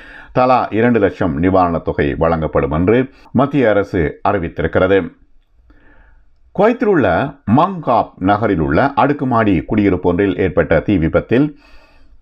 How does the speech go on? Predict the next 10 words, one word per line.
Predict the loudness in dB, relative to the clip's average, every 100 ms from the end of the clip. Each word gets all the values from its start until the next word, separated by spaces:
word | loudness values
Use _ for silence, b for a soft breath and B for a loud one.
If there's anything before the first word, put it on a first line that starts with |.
| -14 -2
பலியான | 0 2 0 0 -4 -2
பெரும்பாலானவர்கள் | 0 0 0 0 0 -2 0 -2 -2 -4 -8 _
இந்தியர்கள் | 2 4 4 4 2 -2 -4
என்று | -2 0 2 0 -2 -4
இந்தியாவின் | -2 2 4 2 0 -6 -8 -2
வெளியுறவு | 0 2 0 0 0 0
அமைச்சக | 0 0 0 0 0 -4
செய்தி | -4 -2 -2 0
தொடர்பாளர் | 0 0 0 -2 -2 -2 -4
குறிப்பிட்டிருக்கின்றார். | -2 -2 -2 -2 0 0